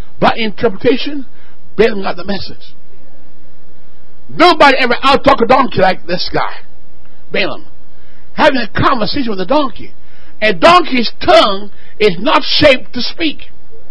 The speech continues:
But somebody forgot to tell God that. And God said, "Donkey, speak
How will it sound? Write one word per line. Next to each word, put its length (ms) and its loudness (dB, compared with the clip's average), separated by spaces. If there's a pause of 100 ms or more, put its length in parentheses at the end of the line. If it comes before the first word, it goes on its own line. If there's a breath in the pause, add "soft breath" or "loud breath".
(680 soft breath)
But 160 6
somebody 640 4
forgot 280 2
to 60 0
tell 160 4
God 320 6
that. 200 -4 (2500)
And 160 2
God 180 4
said, 240 4
"Donkey, 560 2
speak 460 0